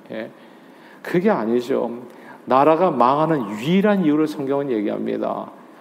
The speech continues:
그것은 하나님께서 그 나라를 패망케 했기 때문입니다. 그러니까 나는 창조도, 이렇게 얘기하잖아요. 나는 은혜도 주는 사람이자 하나님께서는 환난도 주시는 하나님이라고.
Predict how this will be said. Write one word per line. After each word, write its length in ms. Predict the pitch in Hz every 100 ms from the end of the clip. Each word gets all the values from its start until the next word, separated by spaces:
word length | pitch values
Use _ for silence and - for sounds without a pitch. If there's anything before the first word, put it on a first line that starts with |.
| -
그것은 340 | 139 139 160
하나님께서 760 | 147 - 175 180 175 170 160 160
그 140 | 160 131
나라를 380 | 123 120 135 135
패망케 460 | - 131 117 110 117
했기 140 | 123
때문입니다. 640 | 123 117 120 135 131 110 104 - - - - - - - - - - - -
그러니까 540 | 143 170 160 123 - 117
나는 500 | 127 135 165 156 101 -
창조도, 760 | - 185 196 190 185 180 -
이렇게 360 | 123 131 143 117
얘기하잖아요. 800 | 135 143 135 143 165 147 117 113
나는 220 | 117 131 139 131
은혜도 380 | 160 175 175
주는 260 | 170 139 139
사람이자 380 | 131 127 123 131
하나님께서는 520 | 123 120 120 110 123
환난도 420 | - 202 220 208 175
주시는 320 | 123 - 104
하나님이라고. 920 | 110 104 104 104 101 98 110 113 120